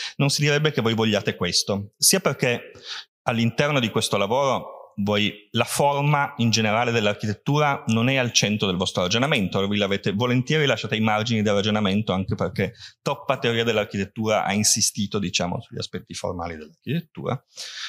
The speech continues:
ehm, e anche perché Tommaso Listo lo sospetta nella sua postfazione, perché in fondo a voi il caos un po' piace, mm? Perché questa situazione di, eh, com-, di complessità di attori e di situazioni dentro cui il progetto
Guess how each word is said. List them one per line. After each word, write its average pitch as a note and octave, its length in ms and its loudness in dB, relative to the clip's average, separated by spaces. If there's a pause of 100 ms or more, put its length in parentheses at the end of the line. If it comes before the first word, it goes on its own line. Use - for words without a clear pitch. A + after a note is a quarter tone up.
(160)
ehm, D#3+ 540 0
e G3+ 100 2
anche F3 260 2
perché F3 340 2
Tommaso A#2 360 2
Listo A#2+ 300 2
lo G#2 80 0
sospetta - 580 0
nella G2 200 0
sua G#2 200 0
postfazione, A2 720 0 (240)
perché - 180 -2
in D3+ 60 2
fondo A#2 260 2
a G#2 40 2
voi G#2+ 160 2
il G#2 100 0
caos G#2 360 0
un G2+ 120 -2
po' G#2+ 120 -4
piace, G2 420 0
mm? - 480 -2
Perché - 640 -2
questa B2 260 2
situazione A#2+ 960 2
di, A2+ 320 0 (380)
eh, G2+ 300 2
com-, - 340 -2
di A2 140 -2
complessità B2+ 720 0
di B2 100 2
attori C3 400 2
e A2 40 0
di A2+ 80 2
situazioni A2+ 640 0
dentro G#2+ 280 0
cui C#3 220 0
il G#2 80 0
progetto A2 720 -2